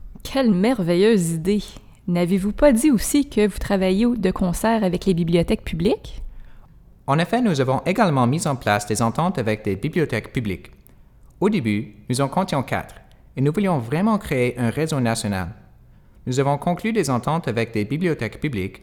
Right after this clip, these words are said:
Speaker 2: en Colombie-Britannique, en Ontario et au Manitoba. Durant la seconde année de notre projet d'expansion, si je ne me trompe,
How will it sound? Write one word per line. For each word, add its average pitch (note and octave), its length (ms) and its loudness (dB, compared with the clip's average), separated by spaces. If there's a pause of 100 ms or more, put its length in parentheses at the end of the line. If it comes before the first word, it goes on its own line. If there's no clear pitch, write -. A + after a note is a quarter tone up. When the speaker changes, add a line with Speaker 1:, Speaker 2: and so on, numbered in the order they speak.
Speaker 2:
en G#2+ 140 -2
Colombie-Britannique, C#3+ 920 -4 (220)
en A2+ 120 0
Ontario C3+ 560 -2 (180)
et A#2 80 0
au A2+ 60 2
Manitoba. A2+ 720 -4 (680)
Durant D#3 200 0
la F#3 140 0
seconde A3+ 320 0
année A#2+ 200 2
de B2 120 0
notre A2 260 -2
projet D#3 340 -4
d'expansion, A2+ 640 -4 (460)
si E3+ 140 -4
je E3 100 0
ne C#3+ 40 0
me B2 80 0
trompe, G#2 360 -4